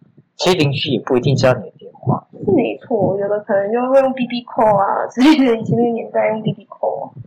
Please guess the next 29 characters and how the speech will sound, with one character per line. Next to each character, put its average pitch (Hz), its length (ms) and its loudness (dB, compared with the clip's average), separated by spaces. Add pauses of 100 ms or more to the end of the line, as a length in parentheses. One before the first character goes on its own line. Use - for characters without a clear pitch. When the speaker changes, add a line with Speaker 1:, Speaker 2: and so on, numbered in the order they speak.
(460)
Speaker 1:
但 269 140 6
还 196 240 2
有 135 60 6
另 170 100 4
外 170 140 8
一 165 40 6
种 117 340 -2
方 127 220 -2
式， 131 240 -2
就 120 160 2
是 101 520 -4 (480)
现 - 320 2
实 - 260 -4
一 117 180 -6
点， - 260 -6
更 165 160 6
现 123 220 2
实 - 160 -6
一 113 160 -10
点， - 240 -2
就 123 120 -2
是 117 360 0
同 120 160 -4
志 185 180 0
公 208 280 2
园、 - 260 4 (340)
同 113 160 -6
志 131 140 0
酒 - 260 -2